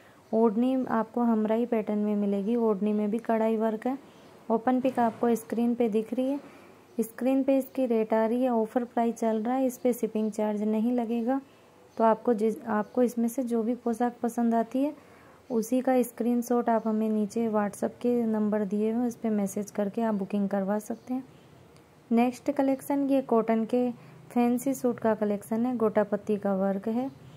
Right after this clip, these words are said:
इसमें heavy गोटा पत्ती का वर्क किया हुआ है। ओढ़नी भी cotton fabric में आएगी। ओढ़नी का size ढाई मीटर आएगा।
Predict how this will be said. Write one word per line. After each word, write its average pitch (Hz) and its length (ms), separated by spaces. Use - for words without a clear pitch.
इसमें 247 280
heavy 226 420
गोटा 226 280
पत्ती 214 360
का 208 180
वर्क 196 280
किया 202 280
हुआ 202 220
है। 269 180
ओढ़नी 226 360
भी 254 120
cotton 226 400
fabric 214 460
में 220 120
आएगी। 214 400
ओढ़नी 226 340
का 240 120
size 220 360
ढाई 214 300
मीटर 233 320
आएगा। 233 400